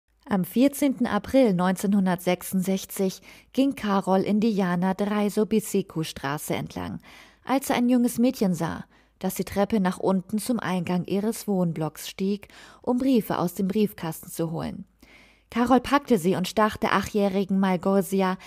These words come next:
etwa zehnmal in den Bauch, die Brust und den Rücken. Er hatte Spaß am Schneiden und stach deshalb nicht sehr tief zu. Er zog es vor, ihr viele Messerstiche zuzufügen, die ihm Freude bereiteten.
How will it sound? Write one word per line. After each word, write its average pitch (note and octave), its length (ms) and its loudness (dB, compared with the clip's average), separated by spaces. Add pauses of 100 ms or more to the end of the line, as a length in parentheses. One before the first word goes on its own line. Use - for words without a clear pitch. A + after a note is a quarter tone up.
(180)
etwa G3 340 -4
zehnmal G#3+ 680 2
in F3 140 0
den E3+ 160 -2
Bauch, - 480 -2 (100)
die G3 80 0
Brust F3+ 460 -2 (220)
und G3 260 0
den F#3+ 140 2
Rücken. F#3+ 480 -2 (580)
Er G#3 100 -2
hatte A3 200 0
Spaß A#3+ 420 2
am F3 140 -2
Schneiden F#3+ 560 0
und D#3+ 80 -6
stach F3 320 -2
deshalb F#3 420 -2
nicht F#3+ 260 0
sehr F#3 320 -2
tief - 360 -4
zu. - 340 -6 (380)
Er A#3+ 120 -2
zog C4 240 2
es A#3+ 140 0
vor, A3 380 2
ihr G#3 320 0 (100)
viele B3 340 4
Messerstiche F#3 640 -2
zuzufügen, F#3+ 760 -2
die F3 100 -2
ihm F3+ 80 -2
Freude F3+ 480 0
bereiteten. E3+ 720 -8